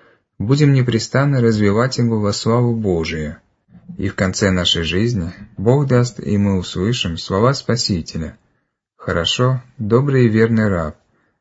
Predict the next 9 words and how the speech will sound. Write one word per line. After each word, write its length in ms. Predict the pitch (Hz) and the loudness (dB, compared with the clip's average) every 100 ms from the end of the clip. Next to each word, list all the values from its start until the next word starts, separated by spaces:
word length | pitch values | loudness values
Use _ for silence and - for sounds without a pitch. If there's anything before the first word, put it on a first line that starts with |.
| _ _ | _ _
в 120 | 95 | -8
малом 440 | 90 98 131 135 127 | -2 2 2 2 0
ты 140 | 110 | 0
был 220 | 104 110 | 0 0
верен, 480 | 104 87 78 78 78 _ _ _ | 0 -2 -4 -6 -10 _ _ _
над 200 | 95 87 | -4 -2
многим 540 | 82 87 113 123 80 92 | -2 0 0 0 -4 -8
тебя 300 | - 104 127 | -4 0 0
поставлю. 680 | 123 123 - 85 80 78 | 0 -2 -4 -4 -4 -8